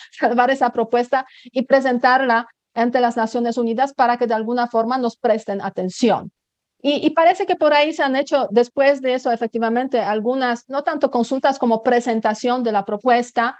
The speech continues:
eh, a las partes, pero yo diría, eh, los mismos días de su presentación en el Consejo de Seguridad y en la Asamblea General de las Naciones Unidas. Y eso de, yo diría, ha debilitado mucho esa propuesta,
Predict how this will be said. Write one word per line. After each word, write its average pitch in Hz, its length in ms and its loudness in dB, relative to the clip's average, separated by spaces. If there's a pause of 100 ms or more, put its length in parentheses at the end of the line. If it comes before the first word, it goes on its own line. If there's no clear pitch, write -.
(440)
eh, 233 200 0
a 233 100 0
las 240 180 0
partes, 262 440 0
pero 262 320 0
yo 247 120 2
diría, 247 480 0
eh, 226 260 -2 (120)
los 226 180 -2
mismos 262 440 -4
días 254 460 0 (320)
de 233 520 0
su 277 220 -6
presentación 240 680 0
en 233 80 -2
el 220 140 -4
Consejo 233 340 -2
de 220 140 -4
Seguridad 226 640 0 (120)
y 226 200 -4
en 220 240 -2
la 202 100 2
Asamblea 196 360 -2
General 196 380 -4
de 185 100 -4
las 180 120 -2
Naciones 185 400 -4
Unidas. 190 480 -2 (200)
Y 269 260 2
eso 359 260 2
de, 254 420 4
yo 247 140 4
diría, 262 320 2
ha 262 140 2
debilitado 247 600 0
mucho 254 460 0
esa 208 220 -2
propuesta, 233 640 0